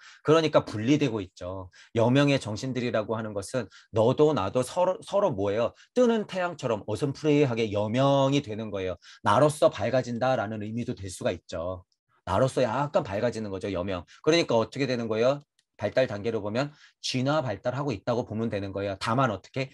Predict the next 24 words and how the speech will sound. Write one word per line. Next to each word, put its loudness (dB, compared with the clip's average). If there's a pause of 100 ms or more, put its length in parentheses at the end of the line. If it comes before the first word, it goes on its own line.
(120)
이치로부터는 -2
더 6
극명하게 0
자꾸 -10
분리되면서, -6 (480)
어머니의 4
품에서는 -4
자꾸 -6
멀어지면서 -6 (480)
나는 0
사춘기를 -4
겪을 -8
뿐. -6 (800)
예를 2
들면 0
이런 -2
거죠. -8
이치적으로 0
봤을 -6
때 -12 (1200)
토성기의 2
사춘기를 -4
겪는 -6
거예요. -6